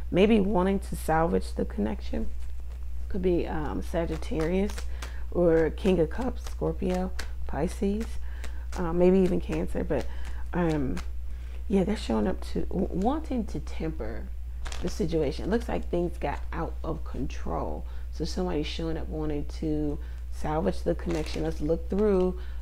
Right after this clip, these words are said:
what happened and pick out what, what, uh, matters and what we can build upon. Um, someone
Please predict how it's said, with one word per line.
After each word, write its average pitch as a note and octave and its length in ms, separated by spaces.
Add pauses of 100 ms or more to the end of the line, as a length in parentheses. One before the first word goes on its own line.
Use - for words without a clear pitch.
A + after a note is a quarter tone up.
what E3+ 140
happened D#3+ 560
and D#3 280
pick - 360
out D3 280 (400)
what, E3+ 420
what, D#3+ 280
uh, F#3+ 220
matters D#3+ 680
and D#3+ 180
what D#3+ 140
we E3 140
can D3 220
build E3 400
upon. - 600 (580)
Um, D#3 480 (340)
someone E3 480